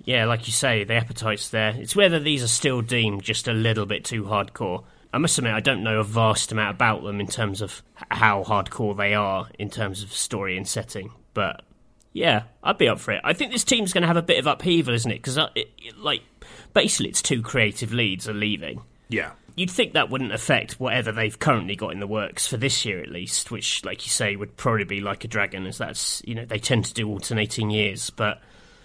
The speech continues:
Speaker 1: yeah, m-, my main hope is that them leaving doesn't, like, ruin or destabilise this series in any way. Um, I d-,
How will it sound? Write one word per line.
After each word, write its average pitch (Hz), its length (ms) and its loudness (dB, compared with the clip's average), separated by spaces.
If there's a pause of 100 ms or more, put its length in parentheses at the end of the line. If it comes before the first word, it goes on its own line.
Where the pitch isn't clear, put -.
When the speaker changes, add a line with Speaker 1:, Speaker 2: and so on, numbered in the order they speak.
(240)
Speaker 1:
yeah, 101 380 4 (480)
m-, - 240 -14 (120)
my 151 440 6 (120)
main 143 580 2
hope 117 380 6
is 113 200 0
that 120 300 2 (200)
them 135 300 6
leaving 107 420 4
doesn't, 113 300 0
like, 98 280 -6
ruin 104 580 0
or 101 220 -4
destabilise 98 840 0
this 110 120 -4
series 98 500 0
in 104 100 -2
any 101 200 -2
way. 98 360 -4 (100)
Um, 101 500 -2 (140)
I 120 100 -2
d-, 117 140 -10